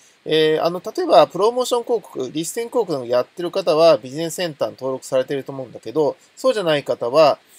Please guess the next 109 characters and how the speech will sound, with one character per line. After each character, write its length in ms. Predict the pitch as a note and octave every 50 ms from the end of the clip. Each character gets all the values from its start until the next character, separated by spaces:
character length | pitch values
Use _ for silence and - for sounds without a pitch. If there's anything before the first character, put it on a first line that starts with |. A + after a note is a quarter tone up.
| - - _ -
こ 40 |
こ 60 | - E3
に 40 | E3
あ 60 | D#3+
り 80 | E3 D#3+
ま 120 | D#3+ D#3+
す 120 | D3+ - C3
よ 80 | A2+
う 40 | A#2+
に、 220 | C#3 D3 C3 - D#3
Yahoo 420 | B2+ C3+ C#3 - - C4+ C4+ A#3
ビ 180 | D3+ C3+ C3+ C3
ジ 220 | C#3+ E3 G3 G#3+
ネ 140 | A#3 A#3 A3+
ス 280 | - - - - - -
ア 100 | E3+ F#3+
イ 120 | G3+ G3+
デ 80 | A3 A3+
ィ 60 | G#3
ー 60 | E3
っ 20 | D#3
て 100 | - B2
い 20 |
う 40 | A#2
の 40 | G#2
を 40 |
取 100 | - -
得 120 | - C3+ -
し 80 | - D3
な 100 | C#3+ C3
き 20 |
ゃ 20 | -
い 20 |
け 60 | G#2+
な 80 | F#2 F2+
い 40 | F#2
で 60 | -
す 100 | - -
ね。 160 | B2+ C#3 C#3+ _ _ _ _ _ _ _ _ _ -
で、 120 | F3 E3+
普 100 | D#3 -
通 200 | - - C4 C4
の 140 | B3 A#3+ A#3
あ 40 | A3+
の、 260 | G#3+ G#3+ G#3 G3 F#3 - -
Yahoo 320 | - D#3+ D#3+ E3 A#3+ B3+ B3
メ 120 | B3+ A#3+
ー 20 |
ル 60 | G3+ D#3+
と 60 | D3+
か 120 | C3 A2+
使 220 | - - - C3+ B2+
っ 60 | -
て 300 | _ _ - C#3 C3+ C#3
い 20 |
る 220 | D3 E3+ E3 D3+ -
ア 140 | - B2+ C#3
イ 80 | D3
デ 60 | D3+ D#3+
ィ 40 | C#3+
ー 20 |
じ 100 | A#2+ B2
ゃ 60 | G#2
な 100 | G#2 G#2
く 100 | G#2+ _
て、 200 | - - C3+ G#2+ G2
ビ 120 | - C3 C3+
ジ 160 | E3 G#3 A#3
ネ 100 | B3 B3
ス 100 | A#3+ A#3
ア 100 | G#3+ G#3+
イ 60 | G#3
デ 80 | G3+ G3+
ィ 20 |
ー 40 | D#3+
っ 40 | -
て 80 | - A#2+
い 20 |
う 40 | A2
の 40 | G#2+
が 40 |
必 180 | - - - A#2+
要 80 | A2+ A2+
な 60 | A2
ん 40 | G2+
で 40 | -
す 100 | - A#2
よ。 100 | A2 - _ _ _ _ _ _ _ _ -
で、 80 | D#3
こ 80 | E3+ F3+
の 80 | E3+
ビ 100 | D#3+ E3+
ジ 80 | F3+ G#3+
ネ 80 | G#3+ G#3
ス 100 | - A3
ア 80 | G#3 G#3+
イ 80 | G#3 G3
デ 100 | G3+ A3+
ィ 100 | A3 F#3+
ー 60 | F3
を 180 | G3 F#3 C#3 A#2
取 160 | - - -
得 320 | - D#3+ D3 - - D#3 C#3+
し 80 | -
て 160 | - - D#3 -
く 100 | - C3+
だ 140 | C#3 C3+
さ 160 | - - C3 A2
い。 80 | -